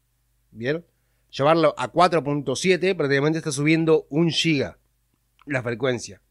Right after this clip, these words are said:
¿bien? Lo cual es muchísimo, es muchísimo. Claro, pero esta persona particularmente le hizo un delete a ese procesador y además tenía una refrigeración acorde también.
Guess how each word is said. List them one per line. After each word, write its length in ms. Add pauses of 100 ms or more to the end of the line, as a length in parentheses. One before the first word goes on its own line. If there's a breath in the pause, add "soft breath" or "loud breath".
(540)
¿bien? 300 (140)
Lo 140
cual 220
es 100
muchísimo, 600
es 60
muchísimo. 680 (720)
Claro, 160
pero 100
esta 100
persona 320
particularmente 640
le 80
hizo 140
un 60
delete 300
a 60
ese 140
procesador 460 (840)
y 80
además 520
tenía 240
una 120
refrigeración 720
acorde 500
también. 300